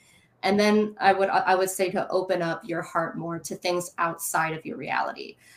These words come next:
At the end of the day, a lot of us in these communities have been open to the paranormal from a very young age.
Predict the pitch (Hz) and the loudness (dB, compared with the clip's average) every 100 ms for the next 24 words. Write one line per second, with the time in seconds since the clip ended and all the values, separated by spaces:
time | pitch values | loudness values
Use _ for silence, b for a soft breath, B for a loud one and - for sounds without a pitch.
0 | b - 190 262 330 320 220 165 185 196 | b 4 6 8 6 6 4 6 8 8
1 | - 180 180 175 180 220 233 240 240 - | 8 6 6 4 4 4 4 2 2 -2
2 | - 185 190 190 190 - 165 151 170 185 | -4 -2 2 2 0 -4 -4 -2 -2 -2
3 | 190 - - 165 175 185 - 190 - 160 | -4 -4 0 2 2 0 0 0 0 -4
4 | 175 170 190 180 - 170 160 165 175 - | -4 -4 -4 -4 -2 -2 -2 -2 -4 -4
5 | 170 160 170 170 175 214 190 165 170 170 | -6 -4 -4 -2 0 2 2 0 -2 -4